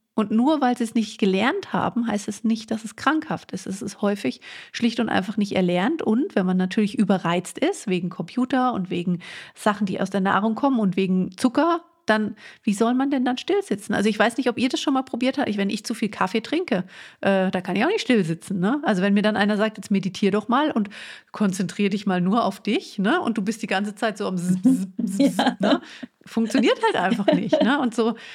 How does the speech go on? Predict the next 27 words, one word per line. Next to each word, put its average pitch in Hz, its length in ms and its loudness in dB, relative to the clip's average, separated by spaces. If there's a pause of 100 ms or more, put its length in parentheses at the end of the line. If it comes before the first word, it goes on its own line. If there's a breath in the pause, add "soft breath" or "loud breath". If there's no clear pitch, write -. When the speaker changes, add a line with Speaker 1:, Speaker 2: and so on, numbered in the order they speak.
(180 loud breath)
Speaker 1:
geht 240 180 2
es 254 140 2
bei 226 140 4
den 240 120 4
Kindern 202 400 2
halt 285 320 0 (360)
auch, 370 320 2
sind 202 220 0
ja 233 120 0
auch 247 180 -2
nur - 120 6
Speaker 2:
Ja, 311 200 6
und, - 0 -
Speaker 1:
Menschen, 214 320 0
Speaker 2:
und - 0 -
Speaker 1:
keine 226 200 2
Speaker 2:
vor 226 140 2
allen 196 160 2
Dingen 185 140 4
Speaker 1:
Maschinen. 160 160 -2
Speaker 2:
ist - 220 -2
der 208 80 4
Mensch 214 260 0
einfach 208 380 -4
nicht 196 260 -2
dazu 190 300 -2
gemacht, 190 420 -2